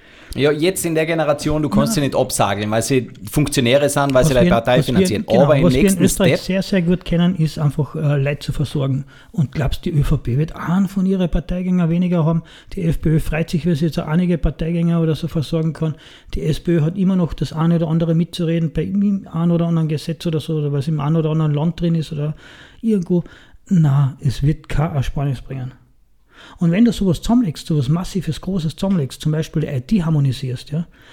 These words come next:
Speaker 2: dann hast du am Anfang zuerst einmal viel höhere Kosten, weil du ja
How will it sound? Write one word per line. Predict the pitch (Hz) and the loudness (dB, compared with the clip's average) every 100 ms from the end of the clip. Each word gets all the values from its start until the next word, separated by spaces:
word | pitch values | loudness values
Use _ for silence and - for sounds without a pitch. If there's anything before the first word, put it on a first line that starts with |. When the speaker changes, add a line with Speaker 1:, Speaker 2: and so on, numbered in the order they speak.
| - - | -12 -2
Speaker 2:
dann | 156 | -2
hast | 151 | 0
du | 175 | -2
am | 143 | -4
Anfang | 175 190 | -4 -4
zuerst | - 160 170 | -6 -6 -4
einmal | 147 | -6
viel | - 240 233 | -6 -4 -2
höhere | 156 170 143 | -2 -2 -4
Kosten, | 127 139 123 - 220 - - _ _ _ - - - - - | -6 -8 -8 -4 -4 -4 -20 _ _ _ -20 -20 -20 -20 -8
weil | 190 220 | -4 0
du | 180 | 0
ja | 160 | 2